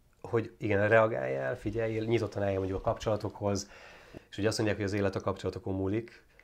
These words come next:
de senki nem, nem születik úgy, hogy minden kapcsolata megvan. Tehát, hogy ezért, ezért nagyon sokat lehet tenni szerintem, hogy ezt kiépítse az ember. A másik az, hogy, hogy azt nézni, hogy, hogy mit tudsz te adni az egészbe.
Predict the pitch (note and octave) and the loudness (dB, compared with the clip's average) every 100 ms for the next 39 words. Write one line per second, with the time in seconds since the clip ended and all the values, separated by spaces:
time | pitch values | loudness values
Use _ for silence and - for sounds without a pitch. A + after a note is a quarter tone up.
0 | _ _ _ G2+ F#2+ G#2 F#2 F#2+ F2+ - | _ _ _ -2 0 0 2 0 -2 -8
1 | G#2 F#2 G2+ F2 F2+ - F#2 - F#2 F2+ | -8 -4 -4 -4 -6 -6 -6 -2 -2 -2
2 | F2 G2 G#2 G#2+ G2+ G#2 G#2 G#2 G#2 - | -4 -6 -8 -10 -10 -10 -8 -10 -12 -16
3 | _ _ _ - F#2 F#2 F#2 F#2+ F#2 - | _ _ _ -8 -4 -2 0 2 0 -2
4 | G2 G2 F2+ F2 - G2+ G2+ F#2+ F#2+ F#2 | -2 0 -2 -4 -8 -8 -10 -8 -10 -10
5 | G#2+ G#2+ G#2 A2 G#2+ A2+ - _ - _ | -10 -10 -8 -10 -10 -10 -14 _ -20 _
6 | - _ - - F2+ G2 - G#2 G#2 G#2 | -20 _ -12 -6 -6 -6 -8 -8 -6 -8
7 | G#2+ G#2 - - - _ _ _ _ - | -8 -10 -16 -20 -20 _ _ _ _ -4
8 | A#2 D3+ D#3 C3 A#2 - A#2 A2 A#2+ A2+ | 2 2 2 0 0 2 2 2 -2 0
9 | G#2+ - A2 A2 A#2+ G#2+ G#2 G2 - - | 0 0 0 2 0 0 -2 -6 -12 -20
10 | - G#2+ G2+ G2 G2+ - - G#2 F#2 F2+ | -8 -4 -2 -4 -6 -12 -6 0 0 0
11 | F#2 F2+ F2+ F2+ F#2 G2 G2 | -2 -4 -4 -8 -8 -8 -10